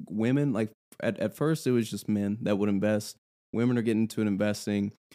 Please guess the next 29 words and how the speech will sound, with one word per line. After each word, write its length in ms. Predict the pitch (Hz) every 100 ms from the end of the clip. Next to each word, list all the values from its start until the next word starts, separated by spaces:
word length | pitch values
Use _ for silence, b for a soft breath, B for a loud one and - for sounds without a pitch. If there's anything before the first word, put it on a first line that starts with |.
| _
This 160 | - 156
is 140 | 165
a 80 | 139
culture 640 | 110 - 117 117 - 131 127
of 180 | 101 -
entrepreneurship. 960 | 98 113 - 98 98 110 - 127 143 - _ _ _ _
The 180 | 113 95
individual 840 | 127 151 104 104 113 113 98 92 98
is 180 | 101 98
being, 520 | 98 110 107 101 87 -
is 120 | 101
being 200 | 101 117
freed 500 | - - 120 107 - - -
essentially 520 | 107 107 104 101 95
by 180 | 101 101
these 180 | 101
technologies, 840 | - 98 87 101 101 95 - - - -
and 340 | 104 104 98
there's, 440 | 101 104 104 - -
there's 240 | 82 110 101
a 60 |
lot 260 | 92 107 110
of 80 | 104
ways 260 | 101 98
to, 240 | - 101 95
to 140 | -
capitalize 600 | - 104 101 104 101 98
on 140 | 98 98
that. 200 | 87